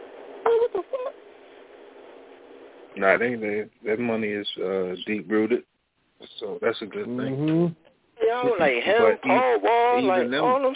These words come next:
Speaker 1: still making money. I'm like, "How, bro? I ain't hear from y'all in, like, early two thousands."
Speaker 2: But even them, that's a fraction of the amount of wealth disparity here.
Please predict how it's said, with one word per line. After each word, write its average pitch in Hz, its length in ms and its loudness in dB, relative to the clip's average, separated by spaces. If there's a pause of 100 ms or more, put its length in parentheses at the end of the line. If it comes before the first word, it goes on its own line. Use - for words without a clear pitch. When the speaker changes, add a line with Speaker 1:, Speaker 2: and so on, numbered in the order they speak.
(140)
Speaker 1:
still 247 180 2
making 247 400 0
money. 302 240 0
I'm 285 100 0
like, 262 220 2
"How, 285 480 2
bro? 262 80 4
I 381 460 2
ain't 311 100 0
hear 262 220 2
from 247 120 -2
y'all 254 280 2
in, 233 60 2
like, 208 260 0 (340)
early 285 380 0
two 285 220 -2
thousands." 330 520 0 (1040)
Speaker 2:
But 123 160 2
even 131 400 -4
them, 139 280 -4
that's 92 220 -8
a 90 80 -10 (160)
fraction 101 600 -4
of 95 260 -10
the 87 320 -4 (160)
amount 92 540 -6
of 90 340 -6 (560)
wealth 95 220 -4 (120)
disparity 87 720 -2
here. 87 220 -8